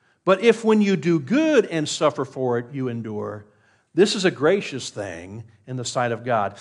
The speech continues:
Peter's word here for servant or slave is, is not the usual word that we think about when we talk about servant. This word is used basically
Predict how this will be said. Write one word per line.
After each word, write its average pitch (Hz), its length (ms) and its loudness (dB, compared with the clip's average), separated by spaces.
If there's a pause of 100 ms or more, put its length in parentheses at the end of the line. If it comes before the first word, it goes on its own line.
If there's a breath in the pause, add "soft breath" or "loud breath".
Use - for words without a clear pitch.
(180 loud breath)
Peter's 240 320 2
word 202 240 6
here 175 140 4
for 151 160 -2
servant 185 440 0
or 135 60 -6
slave 143 520 2
is, 156 240 -4
is 143 220 -4
not 208 220 -4
the 156 80 -4
usual 156 480 -2
word 131 300 0
that 139 80 -6
we 131 100 -6
think 135 240 -4
about 104 540 -10
when 135 80 -10
we 127 100 -6
talk 127 300 -6
about 120 240 -8
servant. 117 320 -6
This 170 200 -2
word 180 360 2 (200 loud breath)
is 143 240 -4
used 151 280 -2
basically 160 580 -2